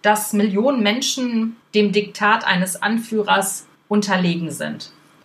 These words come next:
Ähm, wir Deutschen, wir sind besonders geschädigt worden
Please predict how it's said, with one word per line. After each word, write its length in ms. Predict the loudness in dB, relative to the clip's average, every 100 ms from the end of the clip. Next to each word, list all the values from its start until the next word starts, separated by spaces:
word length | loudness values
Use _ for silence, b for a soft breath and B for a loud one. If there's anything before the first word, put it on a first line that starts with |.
| _ _ _ _
Ähm, 440 | -2 0 0 -2
wir 120 | -2 2
Deutschen, 680 | 2 4 2 0 0 -2 -4 -8
wir 180 | -6 -2
sind 340 | 0 0 -2
besonders 720 | -4 -2 2 2 0 -6 -12 _ _ -2
geschädigt 600 | 0 2 2 2 0 2
worden 460 | 4 6 4 0